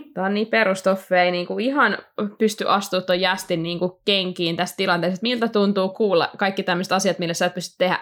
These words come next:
yhtään mitään ja olla vaan silleen, että "aa, okei,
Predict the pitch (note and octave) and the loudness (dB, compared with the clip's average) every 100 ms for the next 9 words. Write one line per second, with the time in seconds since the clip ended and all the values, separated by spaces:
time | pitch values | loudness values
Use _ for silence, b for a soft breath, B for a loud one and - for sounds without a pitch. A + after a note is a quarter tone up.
0 | - B3+ - G3 E3 D#3+ E3 E3 D3 D#3+ | 0 -2 -2 0 0 0 -2 -2 -2 -2
1 | F3 F#3 F3 E3 E3 E3 F3+ F3 - B2+ | -2 0 0 0 -2 -2 -4 -4 -2 0
2 | G#3 G3+ - B B B B B B - | 0 0 -8 B B B B B B -10
3 | B3 B3 F#3 F3+ F3+ - | -10 -4 0 0 0 -4